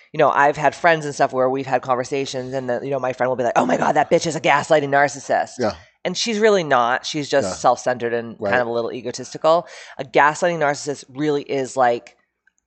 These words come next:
Speaker 2: The things
Speaker 1: a,
Speaker 2: that you
Speaker 1: it's a,
Speaker 2: mentioned.
Speaker 1: it's a disorder.
Speaker 2: Disorder,
Speaker 1: You know,
Speaker 2: yeah.
Speaker 1: it's not like, "Oh, I feel like being a bitch today, so I'm gonna fuck with this person." No,
Speaker 2: Yeah.
Speaker 1: it's, like, a real, true personality disorder. So number one is limit your contact.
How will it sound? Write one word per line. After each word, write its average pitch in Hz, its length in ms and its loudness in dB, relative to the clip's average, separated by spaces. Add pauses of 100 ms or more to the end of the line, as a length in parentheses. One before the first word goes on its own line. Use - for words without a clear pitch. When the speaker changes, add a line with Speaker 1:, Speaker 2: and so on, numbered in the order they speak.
Speaker 2:
The 110 80 -8
things - 260 -2
Speaker 1:
a, 104 40 0
Speaker 2:
that 104 80 -4
you - 20 -4
Speaker 1:
it's 110 100 -2
a, - 40 6
Speaker 2:
mentioned. 180 220 2
Speaker 1:
it's 180 100 -2
a 185 60 0
disorder. 151 540 2
Speaker 2:
Disorder, 98 400 -4
Speaker 1:
You 151 140 0
know, 135 140 4
Speaker 2:
yeah. 131 40 6
Speaker 1:
it's 139 140 0
not 143 160 4
like, 135 240 2
"Oh, 196 80 -2
I 170 120 0
feel 165 160 -6
like 165 140 -4
being 147 160 -2
a - 40 0
bitch - 240 0
today, 123 200 4
so 113 160 0
I'm 117 80 2
gonna 123 140 -2
fuck - 180 -2
with 120 80 -4
this 110 120 -10
person." 110 360 -4
No, 123 140 2
Speaker 2:
Yeah. - 80 4
Speaker 1:
it's, - 180 2
like, 131 120 -2
a 123 80 4
real, 131 340 2
true 120 400 -4
personality 107 580 -2
disorder. 82 540 -2 (440)
So 180 120 2
number 208 240 4
one 214 140 6
is 190 120 0
limit 170 160 0
your 147 100 0
contact. 139 640 0